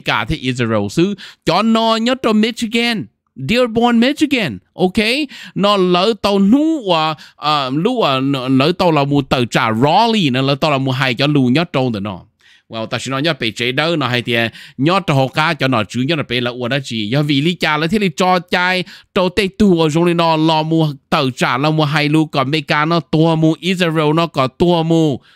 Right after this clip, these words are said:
Ờ, giờ clear put nation power thì ta chỉ nói nhớ cho sa tỷ uổng Arab mà lấy cho nữ cho đua thì cho nữ cho lu nó tàu tua thì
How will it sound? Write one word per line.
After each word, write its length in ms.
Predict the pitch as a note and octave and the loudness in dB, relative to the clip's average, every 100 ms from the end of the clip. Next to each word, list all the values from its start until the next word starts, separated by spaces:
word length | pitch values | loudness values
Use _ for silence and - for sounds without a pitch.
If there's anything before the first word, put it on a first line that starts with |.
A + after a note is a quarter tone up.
| _ | _
Ờ, 260 | B3 C#4 A2+ _ _ | -2 -2 -2 _ _
giờ 120 | D#3 D3+ - | -4 -4 -2
clear 200 | F3 E3 | -2 0
put 120 | F#3+ G3 | 0 2
nation 260 | F3+ D3 D3+ | 0 0 0
power 400 | C#3+ F#3 G#3 E3+ | 0 0 0 0
thì 120 | D3 C#3 - - | 0 -2 -4 -10
ta 160 | - B2 | -4 -2
chỉ 160 | - C#3+ | -2 0
nói 200 | D#3+ D3+ | 0 2
nhớ 240 | E3 G3 F#3+ | 0 0 0
cho 140 | D3+ C#3 | 0 0
sa 400 | - F#3 F#3 F#3+ - _ - | 0 0 0 -2 -8 _ -2
tỷ 180 | C3 | -2
uổng 320 | A#2 C3 C3+ C3 | -2 0 0 0
Arab 440 | D3 C#3+ C#3 D3+ | 0 0 0 0
mà 160 | D3 B2 | 0 0
lấy 180 | C3 D3+ | 0 -2
cho 400 | - D3+ C#3 C3+ B2+ D3+ | 0 2 2 0 -2 -6
nữ 180 | A#2+ C3+ B2+ | 0 2 2
cho 160 | C3 | 0
đua 300 | C#3 E3 F#3 | 0 0 0
thì 140 | F3+ F3+ | 0 -2
cho 200 | - C#3 | 0 2
nữ 80 | C3 | 2
cho 180 | B2+ B2+ | 2 0
lu 220 | D3 C3 | 2 2
nó 120 | C3 | 2
tàu 240 | C3+ B2 G#2+ | 0 0 0
tua 300 | - F3 C3+ | 2 2 2
thì 160 | C3 | 0